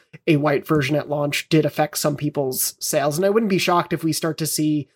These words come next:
once the console is more regularly available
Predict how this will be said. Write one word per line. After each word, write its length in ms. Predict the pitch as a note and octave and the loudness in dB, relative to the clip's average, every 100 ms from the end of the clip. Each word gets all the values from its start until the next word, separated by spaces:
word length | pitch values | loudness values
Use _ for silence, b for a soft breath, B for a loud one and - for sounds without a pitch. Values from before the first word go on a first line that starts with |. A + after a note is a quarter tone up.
| _ _ - | _ _ -8
once 480 | D3+ D#3 F3+ F3 - | -4 0 0 0 -2
the 100 | E3 | -4
console 400 | - E3 - E3 | -2 -2 0 -2
is 140 | C#3 | 0
more 260 | D3+ D3+ D3+ | 0 0 0
regularly 540 | C#3 C#3 D3 D3 D3 | -2 -2 -2 -2 -2
available 640 | D3 D#3 D3+ D#3+ F3+ F3+ F3+ | -4 -6 -4 -2 0 0 -2